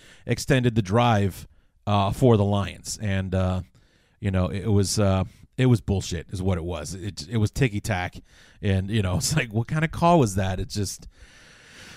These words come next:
you know, just the Bears' luck that, uh, it went against us because, you know, we're still the most penalized team in the league, last I checked. But, you know, in the second quarter, the, the offense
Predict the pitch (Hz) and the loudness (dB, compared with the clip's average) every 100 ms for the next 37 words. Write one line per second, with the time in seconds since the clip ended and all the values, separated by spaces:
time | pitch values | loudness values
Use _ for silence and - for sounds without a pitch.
0 | - - 135 110 110 - 160 - 143 139 | -16 -4 0 4 4 6 4 6 4 6
1 | 127 117 104 - - - - 104 104 98 | 6 4 0 0 -4 -4 -8 -4 -4 -4
2 | 107 101 98 95 - 104 113 101 92 101 | -2 4 4 4 0 -4 0 0 2 -2
3 | 92 - 87 85 - 98 90 - - 98 | -2 -2 -4 -4 -8 -2 -2 -4 -4 -2
4 | 90 92 92 - 101 95 90 - 104 95 | 2 2 0 0 0 0 -4 -4 -4 -2
5 | 92 90 110 98 87 104 104 92 92 - | -4 -4 -4 -4 -2 0 0 -2 -6 -6
6 | 87 - - 87 - - 90 82 _ _ | -10 -8 -8 -8 -12 -12 -10 -10 _ _
7 | _ _ _ _ _ - 107 98 - 156 | _ _ _ _ _ -4 2 2 4 4
8 | 180 147 170 165 143 123 143 170 135 98 | 4 4 4 2 -2 -4 2 2 4 2
9 | 113 - _ - _ _ - 113 113 110 | 0 -4 _ -20 _ _ -2 2 2 2
10 | 104 107 120 113 127 135 135 131 147 - | 0 -2 -2 2 4 4 2 -2 -2 -6
11 | - | -10